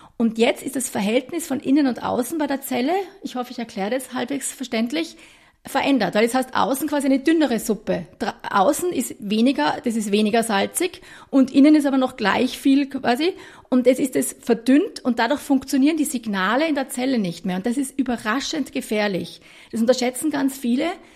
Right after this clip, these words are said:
Man schätzt fünfzehn, manche sagen sogar bis zu dreißig Prozent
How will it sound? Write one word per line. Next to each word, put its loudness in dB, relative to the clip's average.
Man -2
schätzt -4
fünfzehn, 0
manche 0
sagen -2
sogar -6
bis -4
zu -6
dreißig -2
Prozent -4